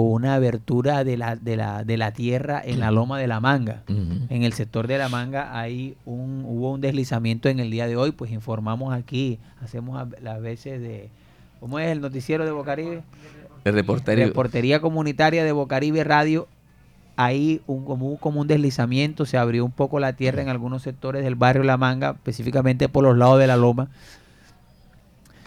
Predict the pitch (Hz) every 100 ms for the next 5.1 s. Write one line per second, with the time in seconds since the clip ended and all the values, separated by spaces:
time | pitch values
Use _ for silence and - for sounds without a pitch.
0 | - - _ _ - 165 175 156 151 185
1 | 190 160 175 156 143 156 170 165 151 135
2 | 113 143 160 147 135 156 160 127 131 139
3 | 151 139 131 123 117 120 143 131 131 135
4 | 135 147 120 113 143 151 113 110 - 117
5 | 139